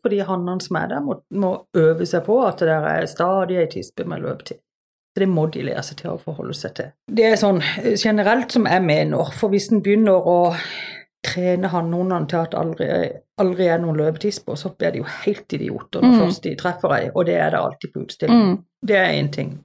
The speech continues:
Speaker 1: Men det er klart at når jeg kommer på ei utstilling eller på ei trening med ei av mine med løpetid,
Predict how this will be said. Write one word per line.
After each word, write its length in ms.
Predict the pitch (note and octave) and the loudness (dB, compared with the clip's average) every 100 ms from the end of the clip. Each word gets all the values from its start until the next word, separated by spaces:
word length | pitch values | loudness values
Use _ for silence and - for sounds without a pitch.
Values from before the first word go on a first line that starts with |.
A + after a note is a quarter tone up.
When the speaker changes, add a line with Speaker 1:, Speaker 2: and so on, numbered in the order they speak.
| _ A3+ | _ 2
Speaker 1:
Men 160 | B3 | 4
det 80 | B3 | 4
er 20 | |
klart 240 | A#3+ A#3+ A#3 | 2 2 0
at 100 | A3+ | 2
når 80 | G3 | 2
jeg 120 | A#3+ | 2
kommer 260 | A#3 G#3 G#3 | 2 2 2
på 140 | G3+ | 2
ei 140 | F3+ F#3 | 2 0
utstilling 560 | F#3+ - A#3 B3+ C4+ | -2 0 2 4 2
eller 240 | F3+ E3+ E3 | 2 2 2
på 140 | E3 | 0
ei 80 | D#3 | -4
trening 480 | - D#3+ F3+ A#3+ - _ - | -4 -4 -2 -4 -6 _ -8
med 180 | G3 F#3+ | -6 -2
ei 60 | F#3 | 0
av 100 | F3 | 0
mine 340 | E3 E3 G3+ | 0 -2 2
med 360 | G#3+ E3 D#3+ D#3+ | 2 2 0 0
løpetid, 500 | D3+ D#3 - D4 | -2 -4 -4 -4